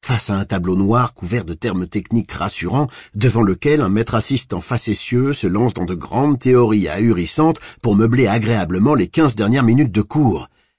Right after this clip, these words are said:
Il se passe quelque chose de terrible en ce moment, et tu le sais, Rachel, tu le sens. Je ne sais pas ce que Pascoe, Gage ou Church viennent faire là-dedans, mais en tout cas,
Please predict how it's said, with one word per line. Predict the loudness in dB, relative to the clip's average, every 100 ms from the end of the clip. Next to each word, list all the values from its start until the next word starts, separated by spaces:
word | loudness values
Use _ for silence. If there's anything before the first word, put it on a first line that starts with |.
| _ _ _ _ _ -8
Il | -6 -6
se | -8
passe | -10 -6 -6 -6
quelque | -10 -12 -10
chose | -8 -4 -4
de | -4
terrible | -10 -2 0 2 0 -2 -4
en | -12
ce | -10
moment, | -10 -12 -16 _
et | -8
tu | -4 -4
le |
sais, | -4 -2 2 0
Rachel, | -2 -6 -6 -8 -14 _ _ _
tu | -8 -6
le | -6 -6
sens. | -6 -2 -2 -2 -4 _ _ _ _ _ _ _ _
Je | -10
ne | -8
sais | -8 -4
pas | -2
ce | -2 -4
que | -14
Pascoe, | -8 -8 -6 -2 2 2 2
Gage | 2 2 0
ou | -6 -4
Church | 0 0 -2 -8
viennent | -8 -6
faire | -6
là-dedans, | -6 -6 -2 0 -2 -6 -20 _ _ -4
mais | 0
en | 0
tout | 0 -4
cas, | -2 -2